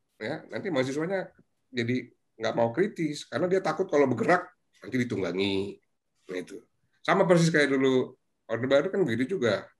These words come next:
Setiap ada gerakan ini, "Awas provokator, awas ditunggangi, ditunggangi P K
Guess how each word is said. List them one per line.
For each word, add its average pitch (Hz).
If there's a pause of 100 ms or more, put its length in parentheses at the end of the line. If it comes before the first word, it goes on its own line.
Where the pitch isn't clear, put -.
(200)
Setiap 117
ada 117
gerakan 113
ini, 135
"Awas 135
provokator, 117 (400)
awas 135
ditunggangi, 113 (800)
ditunggangi 131
P 151
K 147